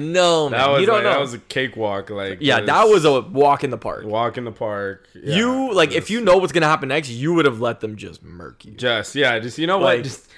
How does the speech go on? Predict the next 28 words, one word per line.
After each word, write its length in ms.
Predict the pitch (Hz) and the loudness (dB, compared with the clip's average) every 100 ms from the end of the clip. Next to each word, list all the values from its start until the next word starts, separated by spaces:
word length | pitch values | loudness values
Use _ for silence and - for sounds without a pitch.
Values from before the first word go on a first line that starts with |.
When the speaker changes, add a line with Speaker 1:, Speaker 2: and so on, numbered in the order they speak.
| _ | _
Speaker 1:
fucking 360 | - 139 131 107 | -2 -2 -2 -6
take 300 | - 123 120 | -6 -8 -6
me 120 | 110 | -10
now. 220 | 98 85 82 | -10 -12 -8
Speaker 2:
Take 240 | 131 110 | -8 -6
me 60 | 113 | -10
Speaker 1:
You 60 | 107 | -10
know 60 | |
Speaker 2:
now. 60 | 107 | -8
Speaker 1:
what 100 | 104 | -8
I 40 | 117 | -10
mean? 200 | 127 165 _ _ | -12 -16 _ _
Speaker 2:
Dude, 280 | 135 101 82 | -14 -12 -8
Speaker 1:
Yeah. 60 | 107 | -6
Speaker 2:
like, 320 | 90 87 - _ | -6 -10 -20 _
that 160 | 117 135 | -8 -6
movie 300 | 117 117 135 | -6 -2 -2
was 220 | 117 104 | -4 -8
fucking 880 | - _ _ - 117 110 117 107 101 - | -14 _ _ -10 -8 -8 -12 -12 -14 -20
phenomenal. 720 | _ - 101 92 57 50 - _ _ | _ -16 -14 -16 -18 -20 -20 _ _
I 100 | 117 | -6
need, 200 | 127 131 | -4 -4
I 80 | 117 | -4
need 160 | 123 139 | -4 -4
to 80 | 107 | -6
watch 300 | 92 87 - | -8 -16 -20
it 80 | |
again. 220 | - 55 | -20 -20